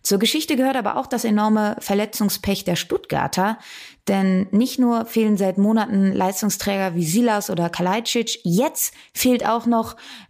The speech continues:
Dinos Mavropanos, ja, der hat sich nach dem Pokal leider verletzt und fehlte beim Spiel gegen die Augsburger und der Innenverteidiger ist ja mit drei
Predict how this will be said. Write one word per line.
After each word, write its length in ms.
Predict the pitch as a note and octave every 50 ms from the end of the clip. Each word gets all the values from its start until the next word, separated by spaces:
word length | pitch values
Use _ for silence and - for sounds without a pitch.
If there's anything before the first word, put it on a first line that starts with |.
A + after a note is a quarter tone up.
| - -
Dinos 500 | F#3 F3 E3+ A#3 C4+ C#4+ C4 A#3 - A3+
Mavropanos, 840 | A3 G3+ F#3+ - F#3 F3+ F3+ - A3 B3+ C4+ A#3 F3 D3+ C#3 -
ja, 180 | E3+ E3 F3+ F#3+
der 360 | F#3+ F#3 F3+ F3 F3 F#3 -
hat 220 | - E3 F3 F3+ -
sich 260 | - G3 F#3 - -
nach 200 | F#3 F3+ F#3+ -
dem 160 | - G#3 F3
Pokal 420 | - G3 F3 - - F#3+ G#3 A3
leider 240 | G#3 F3+ E3+ E3+ E3+
verletzt 500 | - - F3+ F3 F3+ F#3 G3+ F#3+ - -
und 120 | F#3+ F3 -
fehlte 400 | - - C4+ D#4+ D#4+ C#4+ A3+ D#3+
beim 180 | F3 D#3+ D#3+
Spiel 380 | D#3 - - - F#3 G3 G#3+ F#3
gegen 180 | G3 F3+ F3+
die 120 | F3 F3+ F3
Augsburger 580 | E3+ - - - - G#3+ G#3+ G#3 A3+ A#3+ A#3 - - - - - F3+
und 220 | - - G3 F3+ F#3+
der 140 | F3+ - -
Innenverteidiger 960 | C4+ F#4+ G#4 E4 F#3+ - E3 D#3 D#3 - E3+ E3+ F3 F3 F#3 F3+ G3+ A3 -
ist 160 | A3+ - -
ja 100 | A3+ G#3+
mit 220 | G#3 G#3 F3+ -
drei 300 | F#3 E3 E3+ F#3 A#3 C#4